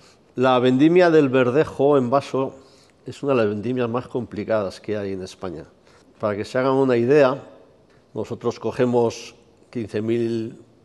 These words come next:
entre quince mil y veinte mil kilos de uva al año, que para vendimiarlo necesitamos dos días.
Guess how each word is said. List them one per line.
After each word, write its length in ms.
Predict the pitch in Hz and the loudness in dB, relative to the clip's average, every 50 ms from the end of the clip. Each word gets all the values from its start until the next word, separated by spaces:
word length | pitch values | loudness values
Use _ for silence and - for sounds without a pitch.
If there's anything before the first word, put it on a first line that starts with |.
| _ - | _ -16
entre 260 | - 110 - 107 107 | -14 -12 -10 -10 -10
quince 280 | 85 107 101 - 113 110 | -8 -8 -10 -8 -6 -2
mil 180 | 113 131 139 139 135 | 0 2 4 4 4
y 20 | |
veinte 320 | 113 107 107 104 107 107 | 4 2 0 -2 -4 -4
mil 180 | 104 113 117 113 | -4 -4 -4 -6
kilos 540 | 113 - 120 113 113 120 113 - - - - _ _ _ _ _ _ _ _ _ _ _ _ _ _ _ - | -6 -6 -4 -2 -2 -4 -4 -6 -10 -20 -20 _ _ _ _ _ _ _ _ _ _ _ _ _ _ _ -12
de 180 | 104 107 110 | -8 -4 -4
uva 220 | 117 117 107 104 101 | -2 -2 0 0 2
al 120 | 101 117 | 2 2
año, 300 | 139 139 120 131 156 151 - - - _ _ _ _ _ _ _ _ | 2 2 2 0 -2 -4 -8 -18 -20 _ _ _ _ _ _ _ _
que 140 | - 120 101 | -10 -6 -2
para 180 | - 113 117 | 0 2 2
vendimiarlo 640 | 110 113 110 110 113 117 127 151 160 151 147 156 156 | 2 2 0 0 -2 0 2 2 2 2 2 2 2
necesitamos 580 | 135 117 101 113 101 135 127 131 131 120 110 | 2 0 -2 -4 -2 -2 -2 0 -2 -2 -4
dos 240 | 107 110 117 117 98 | -4 -4 -4 -4 -4
días. 840 | 107 127 127 113 98 95 - - - - - - - - - - _ | -4 -4 -4 -4 -4 -8 -12 -16 -20 -20 -20 -20 -20 -20 -20 -20 _